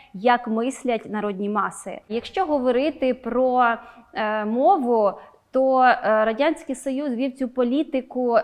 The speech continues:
такої уніфікації мови в всіх республіка-, республіках радянських. Однак, е, найбільшого,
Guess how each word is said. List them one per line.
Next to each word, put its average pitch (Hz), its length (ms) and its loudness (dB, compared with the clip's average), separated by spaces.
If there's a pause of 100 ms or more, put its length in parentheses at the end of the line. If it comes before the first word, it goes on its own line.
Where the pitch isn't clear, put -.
такої 226 220 -4
уніфікації 247 1160 0
мови 226 600 2
в 202 40 -4
всіх - 460 -6
республіка-, 214 800 -2
республіках 240 840 -2
радянських. 202 600 -6 (100)
Однак, 247 440 -2 (100)
е, 220 160 2 (340)
найбільшого, 247 960 -2